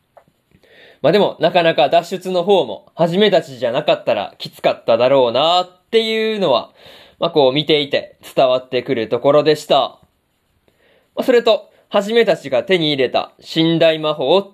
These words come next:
ていうのはですね、空間魔法だったわけなんですが、まあ、そこで前回にですね、フリードがこう一瞬ではじめたちの背後に回ったっていう種が、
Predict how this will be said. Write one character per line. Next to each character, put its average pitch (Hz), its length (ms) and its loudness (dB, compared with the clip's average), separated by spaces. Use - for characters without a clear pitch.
て 208 80 0
い 220 120 4
う 247 40 2
の 214 140 2
は 185 100 2
で - 100 -10
す - 140 -10
ね、 202 280 -2
空 220 220 2
間 208 240 -2
魔 196 120 0
法 131 440 -8
だ 139 80 4
っ 139 160 -6
た 131 160 4
わ 175 160 2
け 175 120 0
な 135 140 -4
ん 110 140 -12
で 107 60 -12
す - 220 -16
が、 170 360 0
ま 233 60 0
あ、 269 40 0
そ 226 120 0
こ 277 120 2
で - 280 -4
前 180 220 -2
回 127 220 0
に 147 120 -2
で 143 120 0
す - 140 -4
ね、 214 380 -2
フ 180 60 0
リ 175 200 2
ー - 20 -2
ド 117 100 -2
が 110 240 -4
こ 107 220 -4
う 127 60 -2
一 185 80 2
瞬 185 320 -2
で 165 320 0
は 180 100 0
じ 160 120 -4
め 180 100 2
た 156 100 -2
ち 127 140 -12
の 110 120 -6
背 165 240 -2
後 131 120 -4
に 107 160 -6
回 156 120 0
っ - 160 -10
た 175 140 2
っ - 120 -16
て 220 140 0
い 202 420 2
う 180 60 -6
種 175 260 -2
が、 - 240 -4